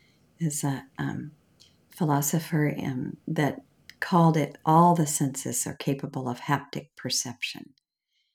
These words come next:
And so, but basically what haptic perception means, it's like I can see,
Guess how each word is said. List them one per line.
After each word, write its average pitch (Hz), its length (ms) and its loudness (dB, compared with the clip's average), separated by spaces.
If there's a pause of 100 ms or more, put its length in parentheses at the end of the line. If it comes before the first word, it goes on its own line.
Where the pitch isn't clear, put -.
(380)
And 139 260 2 (100)
so, 160 220 0
but 165 480 -2
basically 233 560 4
what 156 160 0
haptic 147 460 -6
perception 151 720 0
means, 190 480 4
it's - 260 -10
like 151 300 -6 (1200)
I 165 360 4 (100)
can 147 440 0
see, 196 1000 -2